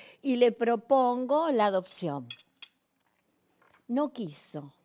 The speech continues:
Descubrí que era otra persona de la que yo creía que era, después de diez años de estar juntos. Así que bueno, eso hizo que nos fuéramos separando hasta que finalmente nos dejamos y yo seguí solita con la adopción.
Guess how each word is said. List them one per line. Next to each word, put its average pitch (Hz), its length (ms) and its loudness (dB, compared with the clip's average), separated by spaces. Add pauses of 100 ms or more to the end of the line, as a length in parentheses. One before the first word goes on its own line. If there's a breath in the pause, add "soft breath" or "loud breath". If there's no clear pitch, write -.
(440)
Descubrí 190 580 -4
que 226 120 -4
era 180 480 -4 (300)
otra 196 360 -2
persona 202 520 -4
de 190 80 -4
la 175 140 -4
que 175 120 -8
yo 190 240 -8
creía 180 440 -6
que 156 160 -10
era, 151 280 -12 (720 soft breath)
después 185 340 0
de 196 120 0
diez 202 400 -4
años 202 340 0
de 180 80 -6
estar 180 300 -6
juntos. - 720 -14 (640 loud breath)
Así - 280 -4
que 277 140 0
bueno, 294 420 0
eso 247 520 0
hizo 220 340 -6
que 196 160 -6
nos 196 320 -8
fuéramos 208 460 -8
separando 254 680 -4
hasta 202 260 -8
que 175 100 -12
finalmente 190 680 -10
nos 185 160 -10
dejamos 247 520 -6
y 196 60 -8
yo 190 180 -10
seguí 185 260 -10
solita 185 480 -6
con 170 160 -6
la 170 80 -4
adopción. 214 640 -6